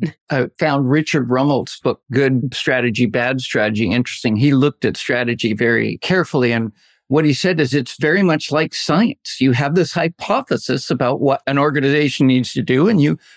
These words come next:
Speaker 2: put in place strict practices to take that direction. But then you also have to be collecting data to see if <laughs> you're right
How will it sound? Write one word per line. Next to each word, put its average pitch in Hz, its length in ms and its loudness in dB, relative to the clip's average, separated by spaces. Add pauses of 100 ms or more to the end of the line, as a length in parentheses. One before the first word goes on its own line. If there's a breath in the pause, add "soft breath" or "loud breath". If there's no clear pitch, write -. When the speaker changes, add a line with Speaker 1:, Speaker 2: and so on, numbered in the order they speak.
(100)
Speaker 2:
put 180 140 0
in 185 140 2
place 175 340 0
strict - 560 -6
practices 175 760 0
to 156 540 2
take 247 240 0
that 147 200 -2
direction. 131 560 0 (300 soft breath)
But 165 140 2
then 202 120 4
you 196 120 4
also 196 420 0
have 156 220 -2
to 175 100 -8
be 165 120 2
collecting 170 460 0
data 165 300 4
to - 100 -6
see 202 220 2
if - 140 -2
<laughs> - 0 -
you're 170 260 2
right 165 420 0